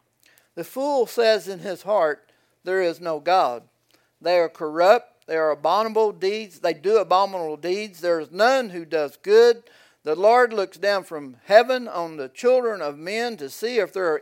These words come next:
any who understand, who seek after God. They have all turned aside.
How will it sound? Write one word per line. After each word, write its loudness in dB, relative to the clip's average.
any -8
who -8
understand, -6
who -16
seek -8
after -4
God. 0
They 2
have 0
all 8
turned -8
aside. 0